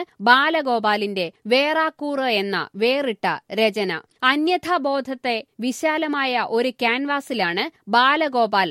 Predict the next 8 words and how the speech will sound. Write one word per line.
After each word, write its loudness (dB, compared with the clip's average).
അവലോകനം 0
ചെയ്യുന്നത്. -4
ഋഗ്വേദം 2
മുതൽ -2
ലോക -2
ചിന്തകന്മാരുടെ -2
ആശയങ്ങളും -2
ചരിത്രവും -2